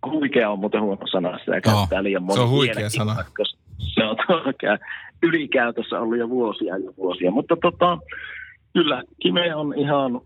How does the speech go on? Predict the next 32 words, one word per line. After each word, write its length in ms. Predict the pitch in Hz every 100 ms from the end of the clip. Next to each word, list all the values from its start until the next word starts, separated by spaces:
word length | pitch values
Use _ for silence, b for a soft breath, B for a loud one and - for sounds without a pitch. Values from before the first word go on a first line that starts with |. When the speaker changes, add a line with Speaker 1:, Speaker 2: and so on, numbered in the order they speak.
| _ -
Speaker 1:
ihan 360 | 139 139 127
loistava 480 | 117 113 110 - 101
ukko 460 | - 156 - 147 123 - - 131
viimeisen 380 | 123 120 113 104
päälle. 420 | - 110 107 104 101 _ -
Totta 260 | 123 -
kai 200 | 110 104
se 120 | 98
lähtee 340 | 107 101 98 104 -
Teemu 300 | 101 101 98
ja 180 | 95 87 _ _ _
Joki 300 | 123 117 120 113
se 100 | 143
Olli, 340 | 143 127 123 117
joka, 340 | 107 113 107 - _ -
joka 320 | 110 - 98
tota, 320 | 104 - 98
josta 280 | 101 - 104
itsellä 360 | 101 - 95
oli 200 | 90 90 92
silloin, 220 | 98 98
kun 120 | 92 85 -
ei 180 | 101 95
oltu 240 | 98 95
vielä 180 | - -
häntä 240 | 98 95 95 _ -
tavattu, 440 | 110 104 - - 95
niin 180 | 90 - B B B B _
todella 420 | - 139 135 113 98
erilainen 480 | - 92 90 90 87
kuva, 240 | 92 92
minkälainen, 560 | 87 87 82 85 85